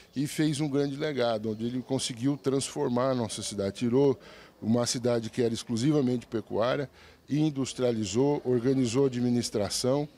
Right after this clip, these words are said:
né, proporcionando aí uma série de condições que a nossa cidade ganhou um destaque, e esse destaque veio se frutificando com os prefeitos seguintes, com a Simone, com a Márcia, com o Guerreiro, e hoje é uma cidade referência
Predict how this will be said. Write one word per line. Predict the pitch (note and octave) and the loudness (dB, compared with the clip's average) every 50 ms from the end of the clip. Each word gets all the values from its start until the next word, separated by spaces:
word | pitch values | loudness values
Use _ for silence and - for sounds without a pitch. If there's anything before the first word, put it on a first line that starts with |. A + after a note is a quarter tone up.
| - - - - - - - - - | -20 -20 -20 -20 -20 -20 -20 -20 -10
né, | G#2 A2+ B2 A#2+ | -4 -2 -2 -2
proporcionando | A2+ - B2 B2 A2 - A#2+ B2 A#2+ A#2 - C3+ A#2+ A#2+ B2+ B2 B2 B2+ | -2 -2 -2 -4 -2 0 0 0 0 0 0 -2 0 0 0 0 0 0
aí | A#2+ A#2+ C3 | 0 0 0
uma | C3 C3 B2+ A#2+ A2 | 2 0 0 0 0
série | - - C#3+ C#3+ C#3+ C#3+ C3+ | 0 2 2 2 2 2 0
de | B2+ B2+ | -2 -4
condições | - - C3 B2+ - - - C3 C#3 C3+ | -2 -2 -2 -2 -2 -4 -4 -4 -4 -2
que | - C#3 | -4 -4
a | C#3 | -4
nossa | C#3+ C#3+ C#3 C3+ C3+ | -2 -4 -4 -6 -8
cidade | C3+ C#3+ C#3+ D3 C#3+ | -2 0 0 0 0
ganhou | C#3 C3 D#3+ E3+ D3+ C#3 C#3 D3 | -2 0 0 2 4 4 4 2
um | D#3 D3+ | 2 0
destaque, | C3+ D3 D3 - - - C#3 D#3+ F3 F3+ - - - - - - - - - - - - - | -2 -2 -4 -4 -2 -2 -2 -2 -2 -4 -6 -12 -18 -18 -20 -20 -20 -20 -20 -20 -20 -8 -2
e | B2 C#3 D3+ | 2 4 4
esse | D#3+ D#3+ D3+ - D#3+ | 4 4 2 -2 -4
destaque | D#3 D#3 D3+ - - C#3 D3 D#3 - E3+ | -4 -6 -6 -4 -2 -4 -4 -4 -4 -2
veio | D#3 D#3+ E3+ | -2 0 0
se | E3 - - E3 | 0 -2 -6 -6
frutificando | - - E3+ F#3 G3+ G3 - - - G3 - - D#3+ D#3+ F3+ G3 G3+ G3 - - - - - - - | -6 -6 -4 -4 -4 -6 -6 -8 -8 -10 -6 -2 0 0 0 0 -2 -4 -8 -14 -20 -20 -20 -12 -8
com | C3+ | -8
os | B2+ - | -8 -4
prefeitos | - C#3+ C#3+ C3+ - - C#3+ C#3+ C#3+ - - | -2 -2 -2 -2 0 0 -2 -2 -2 -4 -6
seguintes, | - A2 F#2+ G#2 C3 D#3+ F3 E3 - - | -6 -6 -6 -4 -4 -4 -4 -4 -6 -6
com | - G#2+ | -6 -6
a | G#2+ | -6
Simone, | - - - G#2 G#2 G#2+ B2+ D3 D#3+ E3 D3+ | -6 -6 -8 -6 -4 -2 -2 -2 -2 -4 -6
com | B2 - - | -6 -4 -4
a | G2 F2+ | -4 -4
Márcia, | G2 F#2+ A2+ C3+ D3 D#3+ C#3+ C#3 - - C3 - - - - - - - - - | -2 -2 0 0 0 -2 -4 -4 -6 -8 -10 -12 -14 -20 -20 -20 -20 -20 -20 -16
com | - A2 | -16 -10
o | |
Guerreiro, | G#2 A2 G#2+ G#2 G2 A#2 C3+ D#3 F3 E3+ - - - - - - | -6 -4 -4 -2 0 0 2 2 0 -2 -4 -12 -20 -20 -18 -10
e | - E3 E3 D#3 | -6 -2 0 2
hoje | C#3+ D3+ E3 E3 D3 E3 | 4 4 4 2 2 0
é | D#3+ | -2
uma | E3 D#3+ D#3 | -2 -2 -2
cidade | D3+ - D#3 C3+ C3+ C#3 D3 D3 C#3 D3+ | -2 -4 -2 -2 0 0 0 0 -2 -4
referência | C#3+ A2 F#2+ F#2 A2+ C#3+ D#3 E3+ F3 - - D#3+ D#3 C#3+ B2+ B2+ B2+ C3+ D3 D3+ D3 - - D#3 | -4 -4 -4 -2 0 0 0 0 -2 -2 -4 -2 0 0 0 2 2 2 2 0 -2 -4 -6 -6